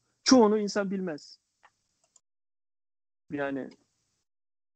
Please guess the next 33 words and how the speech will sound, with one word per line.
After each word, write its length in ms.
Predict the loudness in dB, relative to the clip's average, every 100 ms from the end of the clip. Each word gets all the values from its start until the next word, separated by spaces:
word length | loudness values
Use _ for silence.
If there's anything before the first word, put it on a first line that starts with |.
| _ _ -14
bana 220 | -10 -8
çok 300 | -8 -10 -6
şey 220 | -2 -2
geliyor 280 | -2 -4 -4
WhatsApp. 520 | -6 -8 -10 -14 -6
Bak 140 | -6 -6
mesela 280 | -10 -8 -6
mecbur 300 | -6 -6 -8
kaldığımızdan 580 | -6 -4 -4 -4 -6
kullanıyoruz. 440 | -8 -6 -4 -4 -4
Yani 220 | -4 -2
ben 140 | -4
çok 300 | -4 -8 -10 _ _ _ -4
hevesli 420 | 0 2 2 -2
kullanmıyorum 540 | -2 0 0 -2 -6 -8
WhatsApp'ı 380 | -10 -10 -10
hiçbir 180 | -8 -6
zaman. 320 | -4 -4 -6 -10 _ -20 -8 0
Yani 240 | 2 2
yok 200 | 0 -2
ondan 240 | -4 -4
onu 160 | -4 -2
almış, 220 | -4 -4
ondan 240 | -6 -6 -6
onu 120 | -6
almış. 200 | -6 -8
Çok 200 | -12 -10
da 60 |
önemli 280 | -8 -8 -6
değil 180 | -6 -6
benim 200 | -6 -6
için 200 | -8 -10
açıkçası. 540 | -12 -10 -8 -6 -8